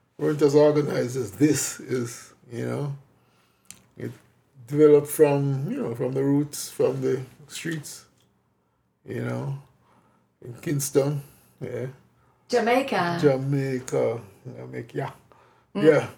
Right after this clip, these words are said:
Speaker 1: <clears throat> And, um, the musicians who actually, like, started it were actually, like, jazz musicians.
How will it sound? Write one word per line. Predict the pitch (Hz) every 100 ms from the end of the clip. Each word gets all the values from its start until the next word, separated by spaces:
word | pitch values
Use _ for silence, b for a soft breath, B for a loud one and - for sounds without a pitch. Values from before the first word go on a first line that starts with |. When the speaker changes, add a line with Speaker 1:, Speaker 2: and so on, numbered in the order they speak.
| - b b b _ _ _ -
Speaker 1:
<clears throat> |
And, | 202 190 165
um, | 160 156 147 143 120 - _ _ _ _ _ _ _ - - B B B B B B _ _ _ _
the | 151
musicians | 190 208 214 233 214 202
who | 208 185 185
actually, | 185 - 165 156 147 139 - 135
like, | 67 -
started | - - 78 80 82 82
it | 85 - - _ _ - 143 _
were | 143 143
actually, | 147 147 - 147 143 139 131 b b b b b -
like, | 123 120
jazz | 147 139 143 139
musicians. | 143 139 139 147 143 139 139 -